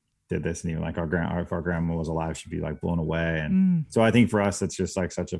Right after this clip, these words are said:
Speaker 1: cool, it's a family accomplishment being in the beauty industry this long to be like, "Wow, we're one of our, you know, we're part of L'Oreal now with this, with this brand." And, um, you know, it was an opportunity that's,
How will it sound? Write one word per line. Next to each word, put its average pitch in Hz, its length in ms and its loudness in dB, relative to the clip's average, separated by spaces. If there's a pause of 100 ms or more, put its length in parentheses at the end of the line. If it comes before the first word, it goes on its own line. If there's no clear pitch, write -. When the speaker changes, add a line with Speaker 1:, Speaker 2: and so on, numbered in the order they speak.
(120)
Speaker 1:
cool, 87 220 0
it's 98 140 0
a 104 60 4
family 92 380 2
accomplishment 95 680 0
being 92 240 4
in 90 100 2
the 87 60 0
beauty 90 260 0
industry 87 280 -4
this 85 180 -4
long 85 160 -2
to 80 60 -2
be 85 80 -2
like, 85 180 -2
"Wow, 82 160 0
we're 82 200 -4 (360)
one 85 160 -2
of 80 100 -2
our, - 140 -6
you 87 80 0
know, 82 80 0
we're 82 140 -2
part 85 180 -2
of 80 60 0
L'Oreal 80 340 0
now 78 180 -2
with 78 100 -8
this, - 300 -10
with 80 120 -8
this - 160 -6
brand." 80 400 -4
And, 78 160 -4 (560)
um, 78 560 -4 (1120)
you 107 80 8
know, 107 180 8
it 101 40 8
was 98 120 6
an 101 60 6
opportunity 98 640 4
that's, 90 400 -2